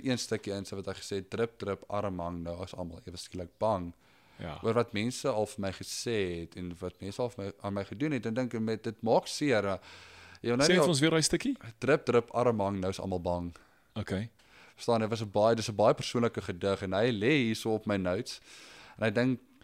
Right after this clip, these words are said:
Speaker 2: Maar gaan ingesluit wees?
Speaker 1: Ah, nee, daai, ek dink nie daai
Speaker 2: Okay.
Speaker 1: gaan enigiemand
Speaker 2: So al
Speaker 1: se
Speaker 2: wat ons skryf en daai wat jy wegsteek,
Speaker 1: Is
Speaker 2: is hierdie
Speaker 1: daar.
Speaker 2: sinnetjie en elkeen moet uit dit interpreteer wat hulle
Speaker 1: Ja.
Speaker 2: kan vat daarvan.
Speaker 1: En dit is ultimately, dit is, ek dink 'n mens moet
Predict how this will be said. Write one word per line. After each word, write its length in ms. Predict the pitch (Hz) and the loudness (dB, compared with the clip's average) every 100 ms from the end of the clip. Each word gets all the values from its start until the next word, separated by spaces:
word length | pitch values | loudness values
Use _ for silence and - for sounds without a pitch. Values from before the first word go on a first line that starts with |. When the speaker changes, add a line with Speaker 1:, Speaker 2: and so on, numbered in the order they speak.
| - | -14
Speaker 2:
Maar 120 | 117 | 0
gaan 120 | 143 | 2
ingesluit 400 | 147 139 123 98 | 4 4 4 2
wees? 320 | - 78 - - - | 0 -4 -6 -8 -2
Speaker 1:
Ah, 220 | 107 104 | 0 2
nee, 140 | 101 127 107 | 4 4 4
daai, 260 | 98 104 127 127 98 | 4 4 6 4 4
ek 60 | |
dink 120 | 107 127 | 0 2
nie 60 | |
daai 100 | 113 | 4
Speaker 2:
Okay. 120 | 101 | 4
Speaker 1:
gaan 120 | 101 98 | 0 -2
enigiemand 460 | 101 104 107 98 | -4 -4 -2 2
Speaker 2:
So 40 | 135 | 8
al 40 | |
Speaker 1:
se 40 | 170 | 8
Speaker 2:
wat 120 | 175 | 8
ons 100 | 151 | 4
skryf 260 | - 156 147 | 4 4 6
en 60 | 120 | 6
daai 120 | 131 | 6
wat 100 | 120 | 4
jy 100 | 110 | 2
wegsteek, 680 | 90 143 - - 101 92 - - - 98 | 4 2 2 0 2 0 -2 -12 -12 -8
Speaker 1:
Is 100 | 98 | 0
Speaker 2:
is 120 | 98 | 2
hierdie 200 | 95 104 | 6 6
Speaker 1:
daar. 80 | 107 | 8
Speaker 2:
sinnetjie 380 | 123 113 113 98 | 10 10 10 6
en 60 | |
elkeen 320 | 92 131 - 123 | 6 4 4 4
moet 160 | 113 | 4
uit 100 | - | 6
dit 140 | 117 120 | 4 4
interpreteer 680 | 117 117 - - 123 110 - _ _ _ - _ | 2 0 -4 2 4 4 0 _ _ _ -20 _
wat 120 | - 151 | -2 2
hulle 100 | 175 | 6
Speaker 1:
Ja. 20 | 107 | 4
Speaker 2:
kan 60 | |
vat 120 | 92 | 4
daarvan. 340 | 101 - 80 73 - - | 0 0 -4 -6 -14 -6
Speaker 1:
En 120 | 117 | -2
dit 160 | 123 143 | -2 -2
is 100 | 143 | 0
ultimately, 640 | 151 147 151 147 139 127 110 | 2 2 -2 -4 -2 -4 -4
dit 180 | 113 | -6
is, 300 | 120 117 - - | -6 -6 -10 -8
ek 140 | 110 | -4
dink 280 | 123 131 - - | -2 -4 -8 -8
'n 80 | 110 | -4
mens 240 | 107 123 - | -2 -2 -4
moet 280 | 127 - | -6 -6